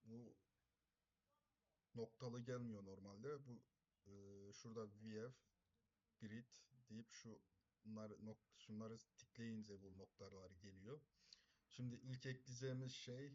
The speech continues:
e, tank olacak. Şurada sembol, past sembol var, tıklıyoruz. Burada tank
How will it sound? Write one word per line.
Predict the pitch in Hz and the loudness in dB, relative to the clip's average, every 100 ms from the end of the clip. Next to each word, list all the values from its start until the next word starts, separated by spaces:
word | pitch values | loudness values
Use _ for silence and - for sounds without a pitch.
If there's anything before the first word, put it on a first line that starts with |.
| - - | -8 -8
e, | 107 107 107 - | -4 -2 -4 -2
tank | 123 123 120 | 2 2 2
olacak. | 104 98 120 139 - - _ _ _ _ _ _ - | -2 0 0 0 -6 -20 _ _ _ _ _ _ -18
Şurada | - 113 101 107 - - | -8 -8 -2 -2 -2 -8
sembol, | - - 117 107 107 110 107 - - _ | -6 -4 0 2 4 2 0 -8 -20 _
past | 104 - | -2 0
sembol | - 107 101 104 98 | -2 -4 -2 -2 0
var, | 90 | -4
tıklıyoruz. | - - - 107 95 113 127 - _ _ _ _ _ _ _ - | -8 -20 -8 -6 -4 -4 -8 -14 _ _ _ _ _ _ _ -6
Burada | 110 110 - | 0 0 0
tank | 120 113 | -2 -2